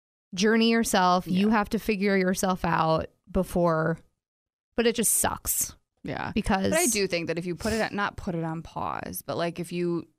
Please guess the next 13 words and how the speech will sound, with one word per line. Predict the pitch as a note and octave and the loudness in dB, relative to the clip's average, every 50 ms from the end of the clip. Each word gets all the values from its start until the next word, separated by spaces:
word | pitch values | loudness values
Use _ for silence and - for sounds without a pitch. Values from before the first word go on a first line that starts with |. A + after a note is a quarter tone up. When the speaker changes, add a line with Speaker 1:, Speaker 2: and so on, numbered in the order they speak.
| _ | _
Speaker 2:
just | - F3+ E3+ - - _ _ _ _ _ _ _ _ _ _ _ - | -14 -12 -12 -12 -12 _ _ _ _ _ _ _ _ _ _ _ -12
take | - - G3+ G#3 - | -8 -6 -6 -4 -4
a | A3 | -6
breather | F3+ D3 D#3 C3+ B2 G#2+ E2 D3 | -6 -4 -6 -4 -4 -4 -6 -6
for | - - | -6 -2
a | - G#3+ | 0 0
Speaker 1:
Yeah. | G#3+ G3 - - | 2 2 0 -2
Speaker 2:
second, | G3 E3 D#3+ | -4 -4 -4
like, | G#2+ A#2 - | -4 -4 -4
come | - - - F3 G3 | -4 -4 -4 -2 -2
up | G3 F#3+ - | -2 -4 -2
for | - G#3 | -4 -2
air. | D3 G#2+ C3+ C#3+ A2 G2+ G2 D3+ D3+ | -2 0 0 0 -2 -2 -4 -4 -8